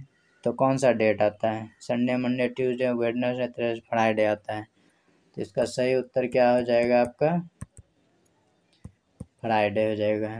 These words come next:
तो फ्राइडे इसमें दिया गया है ऑप्शन थ्री में। तो उम्मीद है कि आप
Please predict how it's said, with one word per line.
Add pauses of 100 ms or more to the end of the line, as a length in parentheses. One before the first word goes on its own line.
तो
फ्राइडे
इसमें
दिया
गया
है (380)
ऑप्शन
थ्री
में।
तो
उम्मीद
है
कि
आप